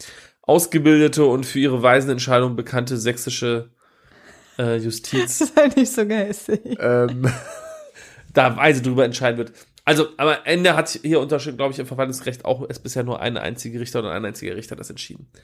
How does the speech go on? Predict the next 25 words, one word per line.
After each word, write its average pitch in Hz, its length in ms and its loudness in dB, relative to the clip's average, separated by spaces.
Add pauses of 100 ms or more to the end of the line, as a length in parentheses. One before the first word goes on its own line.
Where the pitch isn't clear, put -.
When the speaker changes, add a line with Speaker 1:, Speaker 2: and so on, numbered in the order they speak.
(400)
Speaker 1:
Und 127 240 -14
wenn - 80 -8
man 123 100 -2
dann 117 160 -2
den 113 100 -6
richtigen 117 360 -8
erwischt 113 320 -4
aus 120 180 -6
Sicht 123 220 -8
der 69 260 -6 (260)
anderen, 123 240 -8
dann 113 400 -12
ist - 140 -14
das 123 120 -10
vielleicht - 420 -12
auch 127 120 -6
später 127 280 -8
in 104 80 -8
der 104 100 -8
Kammerentscheidung 113 640 -4
am 76 300 -12
Oberverwaltungsgericht - 880 -12 (400)
schnell - 280 -8
kassiert. - 500 -12 (1600)
Speaker 2:
Ja, 339 240 4